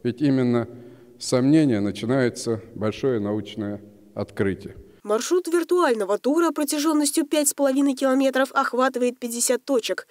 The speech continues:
Speaker 2: в том числе и здание университета. Аудиогид будет представлен на русском, татарском, английском и китайском языках. Также будут включены музыкальные произведения,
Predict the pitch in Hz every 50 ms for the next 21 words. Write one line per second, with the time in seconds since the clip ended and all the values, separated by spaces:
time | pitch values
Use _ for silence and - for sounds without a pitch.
0 | _ _ _ - - - 294 330 339 330 - 330 - - 349 339 - 294 294 269
1 | - - 208 214 220 233 226 214 - - 220 220 208 202 208 - - 220 - 226
2 | 208 - - 196 196 - _ _ _ - - - - - 220 226 226 226 240 254
3 | 285 285 320 381 349 285 233 220 214 - 208 - - 214 202 - - 214 208 208
4 | 208 214 208 196 196 220 247 320 330 - 359 339 320 311 - 208 - - 196 196
5 | 202 - - - 277 254 254 - 214 214 - - 196 202 226 - - 285 277 269
6 | 285 - 302 294 - 285 285 220 202 202 - - 214 208 196 196 202 208 - 208
7 | 208 208 - - - _ _ _ - - _ _ - 392 392 349 311 311 262 269
8 | 285 294 277 - - 240 240 226 - 247 240 277 277 247 233 214 214 - - 226
9 | 247 254 254 254 247 - 226 240 240 233 269 294 269 262 247 208 190 185 180 175
10 | 180